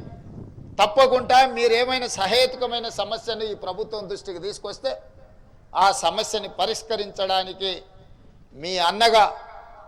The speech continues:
రేవంత్ అన్నగా ఎప్పుడు మీ పట్ల నిబద్ధతతో పనిచేస్తా అని చెప్పి నేను ఈ సందర్భంగా తెలియజేస్తున్నా. చివరగా నాది ఒకటే మాట, ఈరోజు ప్రభుత్వ ఉద్యోగులుగా మీరు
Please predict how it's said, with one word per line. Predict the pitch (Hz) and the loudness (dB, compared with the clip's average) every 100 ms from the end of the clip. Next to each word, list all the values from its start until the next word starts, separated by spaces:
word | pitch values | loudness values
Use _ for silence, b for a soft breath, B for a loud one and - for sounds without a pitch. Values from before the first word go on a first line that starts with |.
| - - | -20 -6
రేవంత్ | 160 214 220 220 | -2 2 2 0
అన్నగా | 202 202 190 185 | -2 0 0 0
ఎప్పుడు | 180 185 196 190 185 170 - - | -2 -6 -6 -4 -6 -8 -14 -16
మీ | 160 | -14
పట్ల | 175 170 170 190 185 - - | -4 -4 -2 0 0 -2 -10
నిబద్ధతతో | 156 165 226 226 220 202 190 | -4 0 0 -2 -4 -8 -6
పనిచేస్తా | 180 175 185 180 175 | -6 -6 -6 -6 -6
అని | 170 | -6
చెప్పి | 160 - 165 151 - - - - - - | -10 -10 -12 -12 -14 -16 -16 -16 -16 -12
నేను | 160 165 | -10 -8
ఈ | 160 | -6
సందర్భంగా | 156 160 170 170 165 | -4 -2 -4 -4 -8
తెలియజేస్తున్నా. | 160 151 151 151 143 - 120 - - - - - - - - - | -6 -6 -4 -6 -10 -16 -18 -20 -20 -20 -20 -20 -20 -20 -18 2
చివరగా | 214 247 262 262 | 6 8 8 6
నాది | 247 240 233 | 6 6 4
ఒకటే | 226 247 254 | 2 4 4
మాట, | 247 247 | 4 2
ఈరోజు | 240 226 226 240 226 - - - - - | 2 2 0 0 -4 -10 -20 -20 -20 -2
ప్రభుత్వ | 180 208 226 240 | 0 0 2 2
ఉద్యోగులుగా | 220 165 240 254 254 247 226 - - - - - - - - - - - - - - - - - - - | 2 2 4 4 4 4 4 4 -10 -18 -20 -20 -20 -20 -20 -20 -20 -20 -20 -20 -20 -20 -20 -20 -20 -20
మీరు | 135 180 247 240 | -10 0 2 4